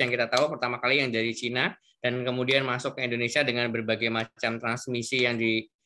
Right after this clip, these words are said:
terjadi. Jadi, eh, prosesnya luar biasa sekali. Jadi, eh, terjadinya pada saat itu cepat sekali dan teman-teman semua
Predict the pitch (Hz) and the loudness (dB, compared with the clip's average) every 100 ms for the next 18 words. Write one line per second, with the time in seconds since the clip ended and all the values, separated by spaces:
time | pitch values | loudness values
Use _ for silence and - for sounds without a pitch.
0 | _ - 120 120 104 104 127 214 - _ | _ -6 0 2 2 2 -2 -2 -6 _
1 | _ 123 113 123 151 156 - 127 127 127 | _ 0 2 4 4 2 0 0 2 2
2 | 127 127 131 135 139 135 165 165 147 139 | 2 0 0 0 0 0 0 0 2 2
3 | 131 131 123 131 127 - 117 117 131 170 | 2 0 0 -2 -4 -2 0 0 0 0
4 | 117 143 151 - _ _ _ _ 120 127 | 0 2 0 -2 _ _ _ _ 0 2
5 | 127 127 127 123 135 135 131 127 143 156 | 2 2 0 0 -2 0 0 2 0 2
6 | 135 131 127 127 131 147 143 139 - - | 0 0 -2 -2 -2 -2 -2 -4 -10 -2
7 | 135 151 - - - - 131 131 151 131 | 0 0 -4 -20 -14 0 2 4 4 2
8 | 127 127 127 127 131 143 165 170 190 190 | 2 0 0 -2 0 0 2 0 0 -4
9 | - - 135 131 131 135 135 131 | -12 -8 -6 -4 -2 2 2 2